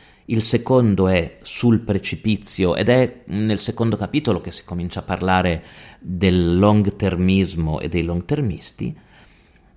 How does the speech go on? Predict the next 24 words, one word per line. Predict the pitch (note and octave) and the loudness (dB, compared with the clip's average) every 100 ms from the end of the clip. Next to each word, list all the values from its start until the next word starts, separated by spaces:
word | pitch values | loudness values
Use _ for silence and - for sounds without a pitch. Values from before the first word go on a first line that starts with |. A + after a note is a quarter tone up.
| _ | _
E | B2+ B2 A#2 A2+ A2 | 2 6 6 6 4
il | D3 | 2
terzo | F3+ D#3+ - | 2 2 0
capitolo | D3+ D#3 E3+ D3+ | 0 2 2 2
parla | - G2+ G2+ | 2 2 2
del | A#2 A2 | 4 4
dominio | A2+ A2+ G2 G2 G2+ G2 | 4 4 4 4 4 2
della | F#2+ F2+ F#2+ F#2+ F2+ F2 E2+ E2 D#2+ D#2+ - _ | 0 0 0 0 0 -2 -4 -4 -6 -8 -14 _
tecnologia | - - G2 F#2+ G#2+ F2+ A2 | -10 -6 0 2 2 2 0
e | G2+ | 0
della | F2+ F2 | -2 -4
tecnocrazia, | F2 - F2 - D#2+ - F#2 E2+ | -8 -6 -6 -6 -10 -8 -6 -6
si | - | -4
intitola | F#2+ G#2+ - G2 | -4 -4 -4 -2
Risolvere | G2 G#2 A2 A#2 A#2+ G#2+ | -2 -4 -2 -2 0 -2
il | F#2 | -4
futuro, | F2 D#2 C2+ - E2 - - - | -8 -8 -8 -10 -14 -18 -20 -2
prima | A2 G#2 G#2 | 2 4 4
gli | G2+ F#2 | 4 2
ingegneri. | F2 E2 D#2+ D2+ - A#2+ D3 - _ _ _ _ _ _ _ | 0 -2 -4 -6 -6 -8 -8 -12 _ _ _ _ _ _ _
Ehm, | - A#2 A2 G#2+ G#2+ G#2 | 0 4 4 4 2 2
il | C3+ B2 | -2 0
quarto | E3+ D#3+ - G2+ | 2 2 2 -4
capitolo, | - B2+ E3 E3 F3 F#3 F#3 | -4 -2 -4 -2 0 0 -2